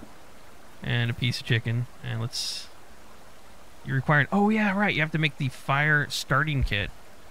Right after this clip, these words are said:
Ouch! This is painful. Uh, I need fiber, sticks. The biofuel, though, is a bit of an asshole, isn't it?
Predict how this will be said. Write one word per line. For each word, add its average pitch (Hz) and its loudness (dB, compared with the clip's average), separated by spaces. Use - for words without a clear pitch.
Ouch! 139 -2
This 123 0
is - -2
painful. 104 2
Uh, 120 2
I 117 0
need 135 2
fiber, 147 2
sticks. - -4
The 135 -2
biofuel, 127 4
though, 104 2
is 104 -2
a 123 -6
bit 135 4
of 131 2
an 123 4
asshole, 107 2
isn't 110 -6
it? 80 -8